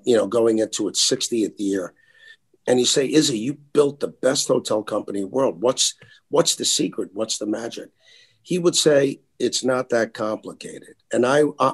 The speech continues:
I'm an advocate of his to say that when you serve with all your heart,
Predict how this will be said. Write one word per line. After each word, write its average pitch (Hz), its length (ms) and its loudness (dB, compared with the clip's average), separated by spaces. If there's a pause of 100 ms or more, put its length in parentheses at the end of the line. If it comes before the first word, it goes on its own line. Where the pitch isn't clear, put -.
I'm 143 220 2
an 120 140 2
advocate 117 500 -2
of 92 160 -8
his 107 300 -2
to 95 100 -8
say 92 420 -4 (540)
that 123 180 0
when 135 200 6
you 131 100 6
serve 165 920 4
with 127 180 -4
all 117 200 -4
your 113 180 -4
heart, - 320 -10